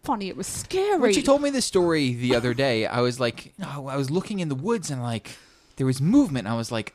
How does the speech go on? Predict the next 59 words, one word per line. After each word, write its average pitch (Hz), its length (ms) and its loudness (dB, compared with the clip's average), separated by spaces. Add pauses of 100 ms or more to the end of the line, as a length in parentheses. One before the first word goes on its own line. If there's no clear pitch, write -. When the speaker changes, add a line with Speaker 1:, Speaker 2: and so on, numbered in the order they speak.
Speaker 2:
"Oh, 208 120 -2
it's 127 140 -6
like 123 100 -4
a 107 60 0
bear 185 400 4
or 107 100 0
something, 107 400 -4
or, 107 160 0
like, 110 160 0
a 123 80 -2
deer." 160 480 2
And 117 100 -4
it - 20 -4
was 120 140 -6
like, 120 240 0 (160)
Speaker 1:
Could 127 80 -2
Speaker 2:
"No, 135 160 6
Speaker 1:
have 131 80 6
Speaker 2:
it - 40 2
was 127 120 4
Speaker 1:
been. - 40 -6
Speaker 2:
just 131 160 4
this 127 120 2
poor 113 260 2
person 92 420 -4
that 95 140 0
you 101 80 2
were 101 80 0
spying 95 380 -6
on." 82 280 -8
Speaker 1:
<laughs> - 40 -20 (220)
Yeah, 466 100 -2 (200)
it 233 120 -2
could 220 140 -4
have 285 80 -4
been 190 140 -6
a 160 60 -8
bear 156 260 -6
now 175 140 -10
I - 40 -10
think 180 240 -16
about - 120 -8
it. - 20 -2
I'm 196 80 -6
glad 196 300 -4
I 190 80 -4
didn't 233 240 -4
think 180 200 -10
it - 60 -4
was 180 100 -10
a 196 60 0
bear 185 240 -2
at 175 100 -4
the 190 60 -4
time. 220 320 -4
I'd 269 80 0
have 247 80 -2
been 262 140 -4
even 294 180 -4